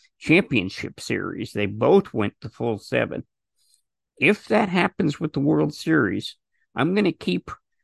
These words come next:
this broadcast up for another week,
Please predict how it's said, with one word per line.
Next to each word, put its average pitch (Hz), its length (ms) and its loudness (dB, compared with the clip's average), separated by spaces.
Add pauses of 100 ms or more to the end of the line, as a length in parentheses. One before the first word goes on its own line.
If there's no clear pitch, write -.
(120)
this 147 460 2
broadcast 107 1000 -2
up 143 280 -2
for 107 240 -6
another 113 320 0
week, 131 480 -4